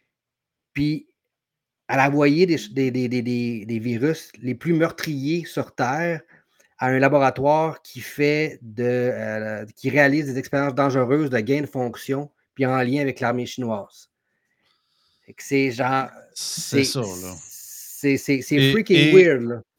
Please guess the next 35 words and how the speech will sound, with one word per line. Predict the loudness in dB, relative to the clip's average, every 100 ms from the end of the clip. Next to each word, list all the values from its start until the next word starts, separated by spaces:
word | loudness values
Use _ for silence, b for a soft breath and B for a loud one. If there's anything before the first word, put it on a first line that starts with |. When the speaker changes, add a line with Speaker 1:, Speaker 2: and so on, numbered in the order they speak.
| _
Speaker 2:
et | -4 -2
qui | 4
est | 4
fort | 6 6 6
possible | 6 2 2 0 2 2
l'épicentre | 0 -2 -4 0 2 0
de | -2
toute | -4 -6 -2
la, | 0 0 0
l'épidémie | -4 -4 -4 -2 -2
covid | -4 -2 -4
mondiale, | -4 -6 -6 -6 -6 -8 -14
là. | -16
Tu | -12
sais, |
reste | -6 -6 -4
à |
Speaker 1:
Ouais. | 2 2
Speaker 2:
confirmer, | 2 -2 -6 -6
mais | -6
quand | -4 -4
même. | -4 -8 -10 -18 b b b b -6
Ah | -2
non, | -2
puis | 0
c'est | 2
là, | 2
parce | 2 -4
que |
c'est | -2
ça, | 0 0
comme | -2 -4
tu | -2
l'as | -2
dit, | 0 -4